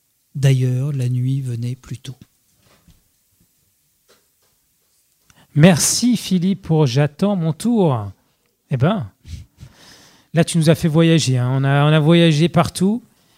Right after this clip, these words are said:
Speaker 2: et on voyagera encore puisqu'on te retrouvera pour la, pour l'Happy Birthday, euh,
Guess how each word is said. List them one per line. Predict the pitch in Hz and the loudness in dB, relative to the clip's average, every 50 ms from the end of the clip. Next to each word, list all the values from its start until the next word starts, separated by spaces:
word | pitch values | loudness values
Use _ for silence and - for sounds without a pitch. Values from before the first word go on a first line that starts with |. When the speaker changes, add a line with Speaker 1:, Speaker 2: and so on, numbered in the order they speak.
| _ _ _ _ _ - | _ _ _ _ _ -6
Speaker 2:
et | 165 | -4
on | 160 160 | -4 -2
voyagera | 151 196 214 214 214 202 165 156 170 202 | 0 0 0 0 0 0 -2 -4 -4 -2
encore | 202 202 196 - - 220 208 170 | -2 -2 -2 0 2 2 2 2
puisqu'on | - - - - - - 175 | -2 -4 -4 -4 -4 -4 -6
te | - - 180 | -2 2 2
retrouvera | 170 160 202 220 - - - 214 190 170 160 160 170 180 190 202 - | 6 6 6 6 6 2 -2 -6 -6 -6 -8 -8 -8 -6 -8 -8 -10
pour | - - 165 160 156 | -10 -8 -4 -4 -4
la, | 151 151 151 147 143 135 127 - - _ _ _ _ 147 | -4 -4 -4 -6 -6 -8 -10 -14 -20 _ _ _ _ -12
pour | 160 165 | -8 -6
l'Happy | 170 190 202 - _ - 208 226 | -4 -4 -6 -6 _ -10 -10 -10
Birthday, | 190 160 185 190 185 170 147 143 139 143 143 175 175 175 175 165 160 156 | -8 -6 -4 -4 -4 -4 -6 -8 -12 -12 -10 -6 -6 -4 -4 -6 -6 -6
euh, | 147 139 135 135 131 131 131 127 127 127 127 127 127 120 | -8 -6 -6 -6 -4 -4 -4 -4 -4 -4 -4 -4 -6 -6